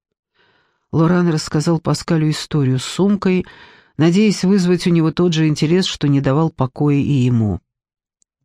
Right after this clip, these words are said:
«При чем здесь это?» «При том, что ты понятия не имеешь, кто эта женщина, и никогда этого не узнаешь», изрек Паскаль, жуя антрекот.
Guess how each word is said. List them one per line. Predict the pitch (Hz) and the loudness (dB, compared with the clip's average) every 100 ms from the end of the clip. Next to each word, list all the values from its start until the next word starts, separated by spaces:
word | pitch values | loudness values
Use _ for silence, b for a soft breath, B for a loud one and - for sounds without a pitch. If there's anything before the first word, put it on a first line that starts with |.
| _ _ _ _ _ _ _ _ - | _ _ _ _ _ _ _ _ -4
«При | 180 175 | 0 0
чем | - - 175 147 | -2 0 0 0
здесь | - 151 135 - - | -4 -2 -2 -4 -8
это?» | 147 113 - 104 92 - _ _ _ _ _ _ _ _ _ _ _ B B B B B 175 | -2 -2 -2 -4 -4 -10 _ _ _ _ _ _ _ _ _ _ _ B B B B B 0
«При | |
том, | 180 226 | 2 2
что | 202 208 | 0 -2
ты | 202 185 | -2 0
понятия | 190 196 185 151 - 156 | 2 2 2 0 0 0
не | 151 180 170 | 2 2 2
имеешь, | 160 185 220 160 - | 2 2 2 0 -4
кто | - 170 | -4 0
эта | 160 156 | 0 0
женщина, | 151 151 113 - 98 98 - - | 0 0 0 -4 -6 -6 -8 0
и | |
никогда | 160 151 147 143 160 | 2 2 0 0 0
этого | 151 156 143 | 0 0 0
не | 143 | 2
узнаешь», | 135 131 170 180 95 - - b b b | 0 0 2 2 -2 -6 -8 b b b
изрек | 143 139 147 143 | -2 0 0 0
Паскаль, | - 131 - 139 131 | -2 -4 -2 -2 0
жуя | 143 139 120 | 0 0 0
антрекот. | 120 135 127 - 98 - | -2 -2 -4 -2 -6 -6